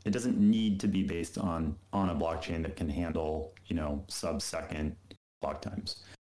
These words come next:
Um, subsequent, subsequent to that, we're gonna be releasing Discovery and then ultimately Conflict, uh, with the intention of growing with the, the scalability of, of Starknet over time, um,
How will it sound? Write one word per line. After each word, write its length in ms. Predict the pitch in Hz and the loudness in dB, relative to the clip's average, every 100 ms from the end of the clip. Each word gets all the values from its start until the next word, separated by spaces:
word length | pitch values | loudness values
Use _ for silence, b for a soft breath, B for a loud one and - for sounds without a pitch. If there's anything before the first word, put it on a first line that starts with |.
| _ _ | _ _
Um, 360 | 101 87 80 78 B B - | -4 -2 -2 -4 B B -8
subsequent, 600 | - 110 104 104 101 82 - | -4 -2 -2 2 2 2 -4
subsequent 440 | - 113 110 107 92 | -4 -2 0 0 2
to 60 | |
that, 260 | 92 98 92 | 2 0 0
we're 80 | 90 | 0
gonna 100 | 87 | 0
be 120 | 82 | 0
releasing 540 | 82 80 - 80 76 - - | 0 -2 -2 -2 -4 -6 -8
Discovery 800 | - - - 127 117 104 98 92 | -8 -6 -4 0 2 2 2 0
and 80 | |
then 80 | 90 | 2
ultimately 380 | 95 101 92 - | 2 2 0 -2
Conflict, 560 | - 92 90 78 73 - B - _ - | -2 -2 0 -2 -4 -10 B -20 _ -2
uh, 200 | 80 - | 0 0
with 140 | 104 | 0
the 120 | 104 95 | 2 2
intention 520 | 131 104 101 90 85 | 2 2 2 2 -2
of 280 | 85 76 76 - - - | -2 -4 -6 -12 -14 0
growing 440 | 104 95 95 90 | 2 4 4 4
with 400 | 87 82 - - - | 2 0 -6 -12 -6
the, 300 | 92 80 80 | -2 -2 0
the 80 | 92 | -2
scalability 800 | 87 - 85 82 76 82 82 80 | -2 -2 -2 0 0 0 0 -2
of, 160 | 71 - | -4 -4
of 140 | 95 | -6
Starknet 460 | - 87 85 90 92 | -4 -4 -2 -2 -2
over 160 | 78 - | -4 -4
time, 500 | - 87 80 78 78 B B _ _ - | -4 -4 -2 -4 -4 B B _ _ -4
um, 400 | 82 78 76 | -2 0 -2